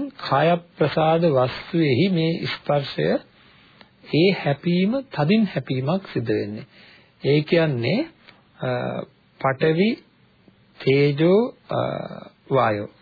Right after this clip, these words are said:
කියන ඒ හැපීම අර වගේ සියුම් හැපීමක් විදිහට නෙවෙයි සලකන්නේ.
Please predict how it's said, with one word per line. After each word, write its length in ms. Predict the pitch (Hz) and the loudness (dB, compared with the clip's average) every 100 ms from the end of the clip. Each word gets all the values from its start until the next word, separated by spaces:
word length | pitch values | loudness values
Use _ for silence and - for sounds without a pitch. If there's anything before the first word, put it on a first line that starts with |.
| _ | _
කියන 280 | - 123 123 | -4 -2 -2
ඒ 640 | 135 139 156 170 180 - | -2 2 4 4 2 -2
හැපීම 540 | 135 131 160 160 175 240 339 _ _ - _ _ _ - | -4 -4 -2 0 0 -2 -6 _ _ -20 _ _ _ -2
අර 140 | 131 | 0
වගේ 380 | 156 170 180 180 | 2 2 4 2
සියුම් 360 | - 156 160 | 2 2 2
හැපීමක් 480 | 147 151 165 156 147 | 2 0 0 0 0
විදිහට 320 | - 143 147 131 | -2 0 0 0
නෙවෙයි 240 | 127 135 | -2 -2
සලකන්නේ. 600 | 135 127 123 107 98 | -2 -2 -2 -6 -2